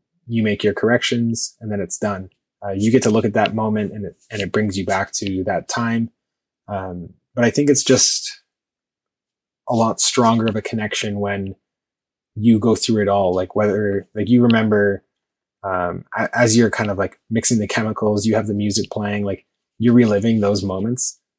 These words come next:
going through your head as you're waiting in anticipation, hoping that it turned out exactly as you wanted, hoping you hit focus.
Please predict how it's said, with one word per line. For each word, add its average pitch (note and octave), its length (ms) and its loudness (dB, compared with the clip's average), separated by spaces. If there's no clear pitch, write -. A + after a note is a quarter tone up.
going A2 240 0
through G#2+ 140 -2
your F#2+ 100 4
head G2+ 200 0
as G2+ 180 -2
you're G#2 260 2
waiting G#2+ 300 -2
in G#2 80 -4
anticipation, G2 880 -4
hoping A2 360 4
that G2+ 140 0
it F#2+ 80 -4
turned G#2 280 -4
out G2+ 140 0
exactly F#2+ 540 -2
as G2 200 -2
you G2 100 -4
wanted, G2 400 -6
hoping G#2 280 0
you G2+ 120 0
hit - 200 -6
focus. G2 600 -4